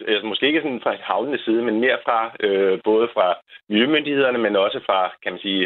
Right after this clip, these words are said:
altså alle dem, der udvikler alle de her antibegroningsmidler, de firmaer, der gør det, og siger, jamen, vi skal udvikle nogle stoffer, som vi kan putte på bådene, som ikke har den her,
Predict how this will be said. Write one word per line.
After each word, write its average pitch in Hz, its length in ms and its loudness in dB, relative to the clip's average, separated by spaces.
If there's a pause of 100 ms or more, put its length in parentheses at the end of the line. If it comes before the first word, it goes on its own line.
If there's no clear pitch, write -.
altså - 140 -4
alle 110 160 -2
dem, 110 140 -4
der 113 160 0
udvikler 127 300 -2
alle 98 180 -6
de 104 100 -4
her 104 80 -2 (160)
antibegroningsmidler, 98 760 -4
de - 180 -4
firmaer, 120 280 0
der 92 220 -4
gør 85 140 2
det, 113 100 -6 (340)
og - 100 -4
siger, 104 140 2
jamen, 92 160 0
vi 101 100 -4
skal - 200 -2
udvikle 139 280 0
nogle 104 300 -2
stoffer, 123 420 -2 (420)
som 101 200 2
vi 98 100 0
kan 110 200 -2
putte 101 280 2
på 87 260 0
bådene, 110 400 2 (380)
som 104 200 -2 (220)
ikke 131 160 -2
har 117 320 -4
den 104 120 -2
her, 101 200 -2